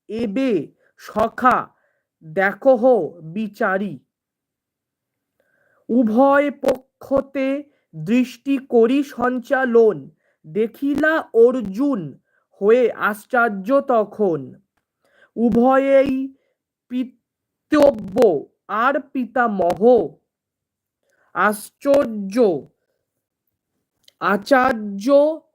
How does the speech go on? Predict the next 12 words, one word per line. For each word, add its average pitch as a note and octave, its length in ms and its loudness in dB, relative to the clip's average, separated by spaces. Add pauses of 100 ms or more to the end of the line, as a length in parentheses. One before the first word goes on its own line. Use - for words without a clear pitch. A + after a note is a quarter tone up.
(200)
মাতুল G#3 720 -4 (560)
ভ্রাতা G#3+ 720 -4 (680)
পুত্র C#4+ 760 0 (1000)
পৌত্র C4+ 600 2
সহ, G#3 500 -2 (580)
শ্বশুর C#4 840 0 (540)
সুদীহ B3+ 680 0 (640)
বন্ধু B3+ 720 -2
আত্মীয় C4 880 -4
স্বজনে A#3+ 920 -2 (480)
দেখিলেন A#3+ 920 0 (320)
সব্যসাচী A3+ 1120 -2